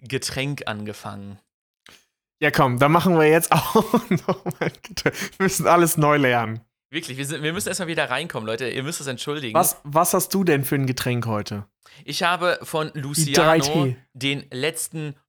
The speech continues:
Speaker 1: Loco Juice, äh, aus seiner Reihe Wasser, Melone, Minze. Mal wieder, ne? Ein fruchtiger Kuss. Mua, äh, bist du Loco? You Juice. Genießt den fruchtigen Kuss von Wasser, Melone und Minze.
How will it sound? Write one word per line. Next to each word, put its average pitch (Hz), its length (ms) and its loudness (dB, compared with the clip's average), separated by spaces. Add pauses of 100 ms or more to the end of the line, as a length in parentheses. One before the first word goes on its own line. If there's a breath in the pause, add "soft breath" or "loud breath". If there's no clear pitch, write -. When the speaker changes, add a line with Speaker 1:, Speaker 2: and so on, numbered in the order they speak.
Speaker 1:
Loco 131 480 -6
Juice, 117 560 -6
äh, 127 160 0
aus 131 220 -2
seiner 123 400 -4
Reihe 135 420 -2
Wasser, 165 600 -2
Melone, 147 640 -4
Minze. 139 680 -6 (320 soft breath)
Mal 131 180 -4
wieder, 156 240 -2
ne? 156 180 -2
Ein 139 180 -2
fruchtiger 156 460 -2
Kuss. 165 340 -6
Mua, 160 680 -2
äh, 139 180 -4
bist 139 360 -8
du 147 60 -2
Loco? 165 540 -4 (200 soft breath)
You 135 140 -6
Juice. 156 460 -4 (320 loud breath)
Genießt 139 460 -4
den 143 100 -4
fruchtigen 147 440 -8
Kuss 160 240 -4
von 143 160 -2
Wasser, 143 240 -2
Melone 143 320 -2
und 131 220 -6
Minze. 151 500 -6